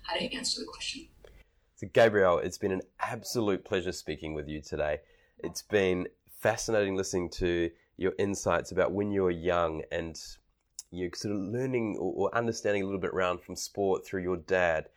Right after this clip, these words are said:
Speaker 2: and through his involvement in N F L. To, to g-, go down one path of being a lawyer and then end up being in marketing, and just how you took that journey and took the opportunities in front of you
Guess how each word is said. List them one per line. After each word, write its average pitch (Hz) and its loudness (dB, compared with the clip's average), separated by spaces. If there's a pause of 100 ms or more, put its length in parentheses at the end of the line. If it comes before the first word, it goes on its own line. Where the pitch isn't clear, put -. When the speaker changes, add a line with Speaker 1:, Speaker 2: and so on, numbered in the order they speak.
(300)
Speaker 2:
and 85 -4
through 92 -4
his 90 -2
involvement 85 0
in 82 -8
N 82 -4
F 80 -4
L. 78 2 (540)
To, 120 0 (440)
to - -8
g-, 123 -10 (220)
go 147 6
down 117 4
one 98 4
path 92 0
of 87 -12
being 90 2
a 90 0
lawyer 90 6
and 90 -4
then 87 -2
end 104 2
up 90 4
being 90 0
in 85 -2
marketing, 85 0
and 80 -8
just - -14
how - -8
you 123 -6
took - -12
that - -4
journey 92 0
and 87 -4
took 135 -8
the 131 -8
opportunities 95 -6
in 85 -8
front 98 0
of 101 -6
you 71 -8